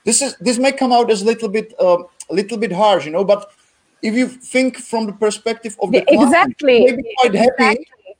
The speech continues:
Speaker 1: He may be quite happy, but he just don't feel comfortable, like, uh, like, giving some explanations or whatever. And I think you already, you may already have,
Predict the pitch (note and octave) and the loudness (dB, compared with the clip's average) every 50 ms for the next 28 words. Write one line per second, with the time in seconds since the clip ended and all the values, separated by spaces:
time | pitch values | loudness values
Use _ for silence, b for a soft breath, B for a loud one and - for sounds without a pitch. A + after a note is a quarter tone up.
0 | _ _ _ - G#3 G#3+ A3 A3+ G#3 B3 A#3+ - - B3+ A#3+ G#3 A3 A#3+ A#3+ B3 | _ _ _ -4 -2 0 0 0 -2 -4 -4 0 2 2 2 4 2 2 2 0
1 | A#3+ G3 A3 A3 G3+ - - D#3 D#3+ F#3 A#3 B3+ G#3+ A#3 C4+ B3+ A3 G#3 B3+ B3+ | 0 0 0 0 0 -2 -12 -10 -6 -4 -4 -2 0 2 0 0 2 2 0 0
2 | B3+ B3+ - A#3+ A#3+ A#3+ A#3+ A#3+ - A#3+ A3 G#3+ - A#3 A3 A#3 G#3 G3+ A3 A3 | 0 -2 -4 -2 0 0 0 0 -2 -4 -4 -2 -4 -4 -2 -2 2 2 4 6
3 | G#3+ G#3+ G3+ G3 F#3+ G3 - A3 - F3 G3 F#3 F#3 G3 G3+ G3 - _ _ _ | 6 6 6 4 2 0 -2 0 2 2 2 4 4 2 2 0 -4 _ _ _
4 | _ _ C#3 B2+ F3+ G#3 G#3 A3 G#3+ - - G#3+ G3+ - - E3+ - - - G3 | _ _ -12 -6 -6 -4 -4 -6 -8 -8 -6 -6 -6 -6 -8 -12 -10 -6 -6 -4
5 | F3+ F3 F3+ F#3+ F#3+ - - F#3 F3 E3+ D#3 F3+ F3 E3+ F#3+ F#3 F#3 D#3+ D#3 D3 | -4 -4 -4 -6 -6 -6 -8 -8 -8 -8 -8 -6 -4 -2 0 0 2 2 0 -4
6 | B2+ B B B B B B - D3+ G3 G#3 G3+ - B3 B3 B3 A#3+ - _ _ | -4 B B B B B B -2 2 2 2 2 2 0 0 0 -2 -6 _ _
7 | _ _ _ - C3+ B2+ D3 F3 A3 B3 C4+ C#4 A#3+ - - _ - - G#3 G#3+ | _ _ _ -20 -20 -16 -10 -6 -4 -2 -2 -2 -4 -6 -10 _ -2 2 2 4
8 | G#3 G3+ G#3+ G#3+ G#3+ A3 A3 A3 G#3+ G#3 G#3 G#3 _ _ _ _ _ _ _ _ | 4 4 2 2 0 -2 -2 -2 -4 -6 -8 _ _ _ _ _ _ _ _ _
9 | _ _ _ _ _ _ _ _ _ _ _ - - B2+ F#3+ A#3 A#3+ C4+ C4 - | _ _ _ _ _ _ _ _ _ _ _ -16 -8 -4 -2 0 2 2 2 2
10 | - A3 A3 G#3+ G#3+ G3+ G#3 E3+ D3 G3+ C4+ D4+ D4 - - | 2 4 4 4 2 2 -2 -4 -4 -2 -2 -2 -2 -4 -6